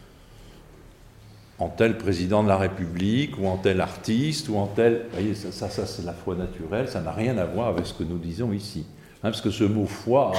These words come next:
moi j'ai foi en lui, et cetera, euh, oui, mais même, je dirais, même, euh, voilà, en telle ou telle personne. Ça, c'est justement ce que, ce que c'est d'évacuer complètement, euh, totalement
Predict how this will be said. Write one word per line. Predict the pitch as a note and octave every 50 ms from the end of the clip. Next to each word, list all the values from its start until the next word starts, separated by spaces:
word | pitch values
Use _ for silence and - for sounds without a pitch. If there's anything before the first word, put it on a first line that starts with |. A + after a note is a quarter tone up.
| F#2
moi | G2+ G#2 G#2
j'ai | G2 F#2+ F#2
foi | F#2 - - A2 G2+
en | F#2 F2+ E2+
lui, | E2 E2+ G2+ A#2 A2
et | -
cetera, | - F2 - - D#2 D#2 D#2 F2+ G2 A2 A#2 G#2
euh, | E2+ E2 - - - - - - - - - -
oui, | G#2+ A2 A2 G#2
mais | G2+ F#2+ F#2+ F#2+ F#2 F2+ F2 F2 F2 F2 F2 F2 E2 E2 E2 F2+ G2
même, | B2 B2+ B2 A#2 A2+ G#2 G#2 G2+
je | G2
dirais, | G2+ F#2+ G#2 G#2 G2+ A#2+ C3 C3+
même, | B2 A#2 G#2 G2+ G2 F#2
euh, | F2+ F2+ F2 F2 E2+ E2
voilà, | F#2+ G#2+ B2 B2 G#2+ F2+
en | E2 E2 E2 E2
telle | E2 D#2+ - G#2 F#2 F2+
ou | E2
telle | - A2+ A2 G2+ -
personne. | - F#2 - - - A#2+ G2+ - - - - - -
Ça, | - - E3 E3+ F3 E3 -
c'est | - - B2+ A2
justement | B2+ F#3+ F#3+ - - E3 D#3+ D#3+ E3 C#3+ A#2
ce | -
que, | - A2+ F#2 - - - - - - -
ce | - - - - G2+
que | F#2 E2+ F#2 - F2+ F2
c'est | E2+ - - - - - F3+ E3 C3 - - - - - - - -
d'évacuer | F2 F#2+ G#2 G2 G#2 G#2+ G#2 G#2+ - A#2 A2 G#2
complètement, | G#2+ - B2+ B2 B2+ B2+ A2 - A#2+ A#2+ A2+ A2 G#2 G2 F#2 - - - - - - - -
euh, | E2 D#2 D#2 D2+ D2 C#2+ C#2+ C#2+ D2 C#2+ -
totalement | - A2+ A2 B2 A#2 A2 A2 A2 A2+ A2 G#2+ G2+ F#2+ F2+ F#2+